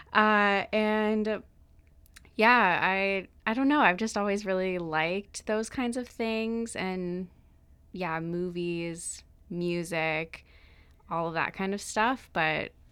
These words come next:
practically, I've never really been good at it. So I've just never jumped into it as a viable career option. And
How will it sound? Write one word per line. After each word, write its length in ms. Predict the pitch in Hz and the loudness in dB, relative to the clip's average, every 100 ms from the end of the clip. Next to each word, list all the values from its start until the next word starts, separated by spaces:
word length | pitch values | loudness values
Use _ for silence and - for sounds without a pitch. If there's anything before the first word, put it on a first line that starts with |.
| - - - | -20 -20 -6
practically, 680 | - 147 165 - 180 175 | 0 0 -2 -10 -10 -6
I've 200 | 151 165 180 | -6 -6 -10
never 220 | 175 180 | -12 -12
really 240 | 180 135 | -10 -10
been 180 | 131 151 | -10 -8
good 220 | 160 170 | -6 -2
at 180 | 180 220 | -2 -2
it. 160 | 359 - | -4 -2
So 140 | 277 | 2
I've 200 | 214 220 | 2 0
just 220 | 214 208 | -6 -4
never 300 | 190 170 175 | -4 -2 -4
jumped 320 | 175 165 170 | -4 -6 -6
into 280 | 151 175 - | -6 -8 -8
it 160 | 151 - | -10 -8
as 340 | - 156 - - 214 - | -8 -8 -12 -18 -16 -8
a 80 | 170 | -6
viable 440 | 160 - 170 165 | -6 -8 -8 -10
career 400 | - 160 - - | -10 -12 -10 -6
option. 380 | 160 - 165 156 | -6 -6 -10 -8
And 220 | 151 160 | -8 -8